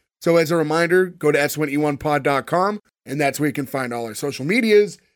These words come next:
Hit us up, Instagram, Twitter, whatever you use. Uh, we're not on Thread yet, but I'm sure we'll do that soon. If that's even still a thing.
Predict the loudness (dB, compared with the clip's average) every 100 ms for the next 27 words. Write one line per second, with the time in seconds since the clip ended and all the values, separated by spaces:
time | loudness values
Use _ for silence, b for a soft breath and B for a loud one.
0 | _ -2 0 2 2 2 -2 -2 -2 0
1 | 0 0 2 2 4 2 2 0 0 -2
2 | -6 _ -10 -6 -2 0 2 0 0 2
3 | 2 2 0 0 -4 -6 -8 -14 -6 -4
4 | -4 -4 -4 -6 -8 -12 -14 b _ -10
5 | -2 0 0 0 -2 -2 0 0 -2 -4
6 | -4